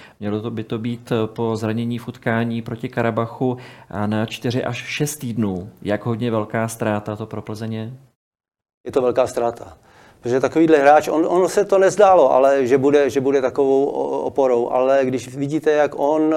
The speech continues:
Speaker 2: se, eh, on zachází s těma šancema, který má, že je promění a že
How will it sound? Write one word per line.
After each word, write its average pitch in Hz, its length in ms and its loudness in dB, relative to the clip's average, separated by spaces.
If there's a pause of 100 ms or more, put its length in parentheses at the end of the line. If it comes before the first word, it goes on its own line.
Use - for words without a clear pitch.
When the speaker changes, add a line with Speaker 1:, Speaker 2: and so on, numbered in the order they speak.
(100)
Speaker 2:
se, 151 540 0 (1000)
eh, 147 40 -6
on 143 180 -2
zachází 156 440 4
s - 60 -8
těma 175 180 0
šancema, 165 420 -2
který 156 240 0
má, 156 340 -2 (200)
že 127 120 0
je 135 80 0
promění 160 560 0
a 127 60 0
že 139 240 0